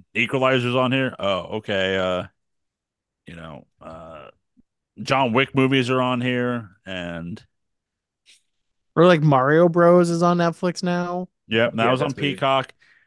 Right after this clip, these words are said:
Speaker 1: That was on Peacock,
Speaker 3: Mm-hmm.
Speaker 1: and then it got moved to Netflix. I mean, not Netflix, uh, well, it is now, but Prime Video, I wanna say it was on. It was on Prime for a minute, 'cause that's what Pe-, what happens with Peacock. Peacock moves from, um,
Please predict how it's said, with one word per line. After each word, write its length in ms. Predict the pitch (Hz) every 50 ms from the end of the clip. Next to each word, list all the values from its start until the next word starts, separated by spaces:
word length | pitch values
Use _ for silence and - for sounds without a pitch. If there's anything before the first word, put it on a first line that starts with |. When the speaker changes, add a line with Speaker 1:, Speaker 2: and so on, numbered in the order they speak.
| _ _
Speaker 1:
That 140 | 120 139 156
was 120 | 170 165
on 140 | 190 180 147
Peacock, 500 | - - 170 160 151 - 165 156 151 139
Speaker 3:
Mm-hmm. 40 | 113
Speaker 1:
and 80 | 127 127
then 100 | 131 135
it 40 | 139
got 140 | 143 110
moved 360 | 117 120 127 131 143 143 127 -
to 80 | - 147
Netflix. 840 | 131 123 123 123 - - - 117 113 117 117 - - - - - -
I 80 | 127
mean, 80 | 127 127
not 160 | 135 127 92
Netflix, 540 | 117 120 110 95 - 104 107 104 101 - -
uh, 320 | 110 98 98 98 92 87 -
well, 160 | 110 110 104
it 60 | 107
is 160 | 117 120 110
now, 200 | 104 95 90 87 - _ _ _ _ _ _ _ _ _
but 240 | - 117 110 - - -
Prime 320 | - 143 135 135 131 120
Video, 320 | 107 110 113 131 143 143
I 100 | 143 143
wanna 280 | 143 143 147 151 151 143
say 200 | - - 156 151
it 40 | 156
was 180 | 160 160 143 151
on. 360 | 156 156 156 160 160 160 143 - _ _ _ _ _ _ _ _ _ _ _ _ _ _ _ _ _ _ _ _ _
It 40 | -
was 80 | 117 117
on 140 | 127 120 113
Prime 380 | - - - 127 127 139 139 131
for 120 | - 143
a 40 | 135
minute, 240 | 139 139 139 127 101
'cause 120 | - 117
that's 240 | 123 131 139 139 -
what 180 | 175 135 -
Pe-, 180 | - - 151 135
what 140 | - 131 123
happens 260 | 131 139 135 135 117
with 120 | 110 98 -
Peacock. 520 | - 123 127 117 - 113 101 98 98 -
Peacock 440 | - 131 135 123 - 147 135 - -
moves 260 | 123 120 120 117 107 -
from, 480 | - 113 113 110 110 107 104 104 104 - _ _ _ _ _ _ _ _ _ _ _ _ _ _ _ _ _ _ _ _ _ _ _ _ _ -
um, 640 | 76 85 90 87 82 78 80 80 82 82 76 -